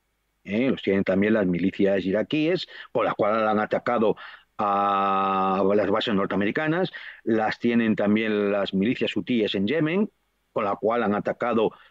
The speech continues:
eh, objetivos tanto en el, en el Mar Rojo como incluso en la propia Israel. Es decir, que el hecho de que unas decenas de drones de este tipo, eh, tomen una dirección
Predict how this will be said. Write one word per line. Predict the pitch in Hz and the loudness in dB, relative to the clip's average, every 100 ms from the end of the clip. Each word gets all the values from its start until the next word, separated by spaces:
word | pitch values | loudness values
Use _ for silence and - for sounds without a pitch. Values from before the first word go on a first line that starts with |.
| _ _ | _ _
eh, | 98 107 | 0 2
objetivos | 127 - 110 123 139 117 - - | 2 0 -2 0 2 2 0 -4
tanto | 107 113 113 | 0 2 2
en | 110 104 | 2 2
el, | 101 98 98 95 92 90 | 2 2 2 2 2 0
en | 120 101 | -2 0
el | 101 | 0
Mar | 107 | 0
Rojo | 113 143 110 - - _ | -2 -2 -4 -4 -12 _
como | 135 113 | 2 4
incluso | 107 123 - | 4 2 2
en | 98 | 0
la | 95 | 0
propia | 110 101 | 2 2
Israel. | 98 113 160 190 - _ - | 2 2 2 0 -4 _ -2
Es | 107 | 0
decir, | 98 120 - _ _ _ _ _ _ - | 2 0 -4 _ _ _ _ _ _ -2
que | 101 | 2
el | 104 | 2
hecho | 135 - 120 | 0 0 2
de | 113 120 | 2 2
que | 107 | 2
unas | 110 120 123 | 4 4 2
decenas | 107 - 117 | 0 0 0
de | 113 107 | 0 0
drones | 120 127 110 | 2 2 2
de | 110 | 0
este | - 110 | -2 -2
tipo, | 127 - 82 - _ _ _ _ | -2 0 -2 -4 _ _ _ _
eh, | 104 98 98 95 92 92 | 2 4 4 4 4 2
tomen | 127 123 120 | 2 4 4
una | 120 | 4
dirección | 120 120 127 139 175 | 2 0 0 0 -2